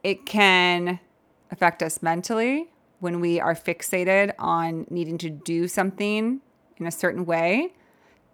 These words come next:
needing to look a certain way, needing to achieve certain things. When we have this idea of perfection, it can actually become really dangerous. And I remember talking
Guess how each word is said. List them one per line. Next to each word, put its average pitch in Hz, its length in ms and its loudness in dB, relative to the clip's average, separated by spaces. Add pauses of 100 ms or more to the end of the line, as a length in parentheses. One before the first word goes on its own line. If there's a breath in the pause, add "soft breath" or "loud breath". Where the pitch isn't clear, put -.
needing 170 280 -2
to 160 100 -6
look 165 340 0
a 202 60 -6
certain 208 360 -4
way, 196 500 4
needing 170 280 -4
to 175 100 -6
achieve 175 460 -4
certain 196 300 -2
things. 190 380 0
When 170 80 -4
we 170 80 -4
have 196 320 0
this 320 200 0
idea 190 460 2
of - 140 -4
perfection, - 960 -2 (720 soft breath)
it 208 120 0
can 240 120 2
actually 233 280 2
become 196 340 0
really 165 200 -2
dangerous. 202 1000 -2 (960 soft breath)
And 226 420 6 (100)
I 208 80 8
remember 254 420 6
talking 214 720 2